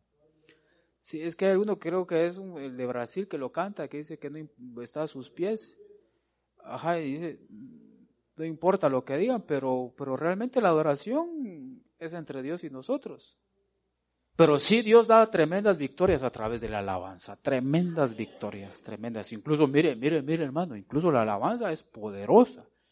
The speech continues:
Y por eso hay que tener cuidado, los de la alabanza tienen que tener cuidado que cantan, que oyen. Porque un salmista bien consagrado para Dios atrae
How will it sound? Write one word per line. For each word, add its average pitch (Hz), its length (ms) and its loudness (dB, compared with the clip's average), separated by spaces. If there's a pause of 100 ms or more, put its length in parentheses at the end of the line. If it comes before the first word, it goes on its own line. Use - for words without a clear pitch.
Y - 60 -20
por 120 120 -6
eso 151 120 -2
hay 226 60 2
que 220 120 2
tener 202 180 0
cuidado, 202 400 6
los 117 260 -2
de 123 100 -2
la 117 100 2
alabanza 147 340 2
tienen 190 260 -4
que 165 140 -8
tener 156 220 -10
cuidado 156 420 2 (640)
que 113 160 -6
cantan, 139 580 6
que 104 180 -14
oyen. 123 520 -4 (1160)
Porque 123 300 4
un 202 140 6
salmista 208 580 6
bien 165 220 4
consagrado 156 640 0
para 113 280 0
Dios 233 560 -4 (840)
atrae 123 840 4